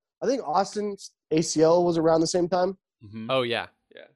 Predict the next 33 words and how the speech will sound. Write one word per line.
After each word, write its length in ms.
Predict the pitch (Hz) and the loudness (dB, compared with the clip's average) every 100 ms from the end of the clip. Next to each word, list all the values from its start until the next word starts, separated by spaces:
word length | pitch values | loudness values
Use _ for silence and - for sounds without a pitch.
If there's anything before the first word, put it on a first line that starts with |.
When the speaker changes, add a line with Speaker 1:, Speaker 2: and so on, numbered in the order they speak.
| _ | _
Speaker 1:
Austin 380 | 135 170 - 202 | 2 2 4 2
tore 140 | 196 196 | 4 2
his 100 | 175 | 2
A 100 | 175 | 0
C 180 | - 170 | -2 0
L 140 | 160 | 2
around 200 | 156 156 | 2 -2
the 80 | 151 | -4
same 180 | - 151 | -6 -4
time 180 | 151 | -4
'cause 120 | 139 147 | -2 6
me 100 | 190 | 8
and 80 | |
him 120 | 196 180 | 8 4
were 80 | |
both 240 | 151 165 160 - _ _ _ | 4 4 4 -4 _ _ _
injured 360 | 156 170 151 131 | -2 0 0 0
buddies, 480 | 127 123 120 117 - - | -2 0 -4 -8 -16 -4
getting 100 | 143 | 2
all 180 | 135 127 | 4 4
loopy 300 | 131 131 135 | 2 2 0
on 240 | 113 110 - _ _ | 0 -4 -10 _ _
stuff, 420 | - 110 113 - | 0 0 0 -2
and 220 | 110 101 - _ _ - _ _ _ _ _ | -4 -4 -8 _ _ -20 _ _ _ _ _
we 100 | - | 6
were 60 | 131 | 6
healing 380 | 117 165 151 127 | 8 10 10 8
together, 540 | 120 139 143 120 95 - _ | 6 6 6 6 2 -6 _
you 80 | 127 | 4
know. 220 | 113 117 - _ - - - | 4 2 -4 _ -20 -10 2
But 120 | 160 | 4
my 140 | 160 156 | 4 4
elbow, 640 | 160 214 190 165 151 143 | 4 4 4 0 0 -4